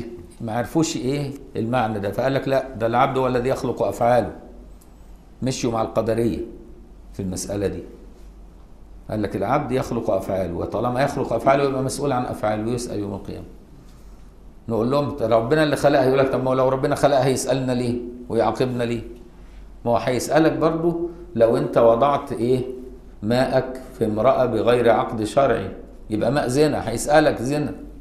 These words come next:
فهمت؟ فكذلك لو عملك لا يصلح هيسألك، لأن ربنا بيسألك على النية وعلى الاكتساب، لا يسألك على الخلق والإيجاد.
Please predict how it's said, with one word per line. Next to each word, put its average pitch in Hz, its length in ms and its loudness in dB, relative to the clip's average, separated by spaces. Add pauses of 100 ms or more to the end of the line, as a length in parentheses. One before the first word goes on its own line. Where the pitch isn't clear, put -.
(1400)
فهمت؟ 127 300 2 (1500)
فكذلك 127 760 2 (180)
لو 104 220 2
عملك 143 480 2 (600)
لا 117 280 6
يصلح 131 400 -2
هيسألك، 151 500 4 (1080)
لأن 131 240 2
ربنا 135 360 0
بيسألك 147 540 0
على 127 200 2
النية 147 640 -2
وعلى 120 300 2
الاكتساب، 110 720 -2
لا 147 200 4
يسألك 165 440 2
على 127 200 4
الخلق 165 400 2
والإيجاد. 127 680 -2